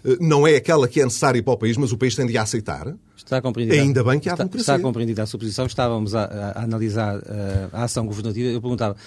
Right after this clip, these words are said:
Speaker 1: Mas isto é
Speaker 2: Nem
Speaker 1: muito, mas isto é muito importante, eh, deixe-me só já agora concluir uma frase. Por esta razão, porque,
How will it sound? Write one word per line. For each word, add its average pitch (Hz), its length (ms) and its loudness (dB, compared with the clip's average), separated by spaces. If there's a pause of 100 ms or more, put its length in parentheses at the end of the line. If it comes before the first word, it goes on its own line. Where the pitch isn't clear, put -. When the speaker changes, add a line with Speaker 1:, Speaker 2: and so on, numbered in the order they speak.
Speaker 1:
Mas 131 120 2
isto 139 120 4
é 190 40 6
Speaker 2:
Nem 180 60 6
Speaker 1:
muito, 175 160 2
mas 156 100 4
isto 185 140 2
é 185 40 4
muito 175 140 0
importante, 127 480 -2
eh, 127 360 0
deixe-me 127 240 0
só 131 140 2
já 127 100 2
agora 127 180 4
concluir 156 260 2
uma 156 120 4
frase. 127 360 0
Por 160 200 -4
esta 180 180 0
razão, 151 420 0 (440)
porque, 123 500 2